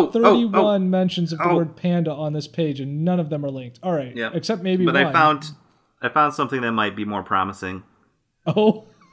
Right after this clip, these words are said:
Speaker 2: Uh, Fiat presented Aria concept in Frankfurt Motor Show two thousand seven. The, this is the Fiat. Oh no, there's the Fiat Panda Simba.
Speaker 1: Whoa.
Speaker 2: And there's the
Speaker 1: Panda
Speaker 2: Fiat
Speaker 1: elephants?
Speaker 2: Panda Aria.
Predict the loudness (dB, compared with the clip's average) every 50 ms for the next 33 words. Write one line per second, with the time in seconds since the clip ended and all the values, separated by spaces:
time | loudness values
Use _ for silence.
0 | _ _ -4 -2 -2 -2 -2 -4 -8 -10 -6 -2 0 0 0 -2 -2 -6 -4 -2
1 | -2 -4 -4 -2 -2 0 2 2 2 2 2 0 -4 -10 -20 _ _ _ _ _
2 | _ -4 0 2 2 4 4 2 0 0 -2 -2 -2 -2 -2 -2 -4 -4 -4 -4
3 | -4 -4 -8 -8 -6 -6 -6 -6 -6 -2 0 0 0 0 -4 -14 -18 -18 -14 -8
4 | -4 -2 -2 0 -2 -4 -4 -6 -2 -2 0 0 0 -4 -6 -12 _ _ -8 -8
5 | -4 -4 -2 -2 -4 -4 -6 -8 -12 -12 -14 -16 -8 -4 -4 -4 -4 -4 -6 -10
6 | -10 -12 -16 _ _ _ _ _ _ _ _ _ _ _ _ _ _ -8 -6 -6
7 | -4 -2 -2 -2 -2 -2 -6 -2 -2 -4 -4 -2 -4 -2 0 0 0 -2 -6 -14
8 | _ _ _ _ -2 -2 0 2 4 2 2 2 2 -2 -2 0 2 4 4 4
9 | 2 0 -8 -8 -6 -4 0 0 0 0 0 -2 -2 -2 0 2 4 4 4 2
10 | 0 -4 -12 _ _ _ _ _ _ _ _ _ _ _ _ _ _ _ _ _
11 | _ _ -6 -4 -2 0 0 0 2 2 2 0 -2 -6 -10 -12 -18 _ _ _
12 | _ _ _ -6 0 2 4 4 4 4 2 2 2 4 4 4 4 4 4 2
13 | 2 4 4 6 6 6 6 6 6 6 6 6 4 4 2 2 0 -2 -4 -8